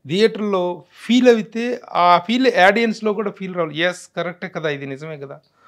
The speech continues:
ఒక ముద్దు సీను, ఇప్పుడు ఆ లిప్ టు లిప్ కిస్ అనేటువంటి దానికి ఒక ఎమోషనల్ అవుట్‌బర్స్ట్ ఉండాలి, ఒక సందర్భం. ఎస్, అబ్బా, ఈ సం-, ఈ టైంలో ఒక నిజంగా అంత, ఆ,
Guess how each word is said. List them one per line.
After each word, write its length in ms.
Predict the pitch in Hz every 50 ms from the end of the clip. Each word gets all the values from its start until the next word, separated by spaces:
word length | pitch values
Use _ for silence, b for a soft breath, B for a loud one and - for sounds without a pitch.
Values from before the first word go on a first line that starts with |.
| b b b b -
ఒక 120 | 139 165
ముద్దు 400 | 156 151 165 190 180 175 180 285
సీను, 320 | - - 233 214 185 156
ఇప్పుడు 500 | 127 - _ _ _ _ _ _ - 165
ఆ 80 | 139 131
లిప్ 280 | 127 123 131 127 - -
టు 60 | 240
లిప్ 280 | 240 226 240 202 _
కిస్ 200 | - 214 180 -
అనేటువంటి 460 | 208 196 208 208 196 196 190 180 175 180
దానికి 280 | 196 185 180 180 233
ఒక 180 | 220 196 - 151
ఎమోషనల్ 460 | 143 151 185 226 233 214 - 226 202
అవుట్‌బర్స్ట్ 500 | 190 196 185 165 170 185 185 185 - -
ఉండాలి, 240 | 156 151 151 139 131
ఒక 160 | 131 - 135
సందర్భం. 520 | 120 - 151 160 175 202 202 180 151 139
ఎస్, 320 | 131 139 151 151 - - 135
అబ్బా, 220 | 131 139 139 156
ఈ 140 | 156 151 143
సం-, 260 | - - 135 147 160 156
ఈ 120 | 170 160
టైంలో 400 | 151 - 151 151 180 202 190 202
ఒక 180 | 185 170 175 143
నిజంగా 500 | 131 131 131 180 190 185 180 160 - - B B B B B B B B - 127 139
అంత, 340 | 143 160 185 180 _ _ 175 175 160 147 143 135 - - - -
ఆ, 240 | - 131 131 127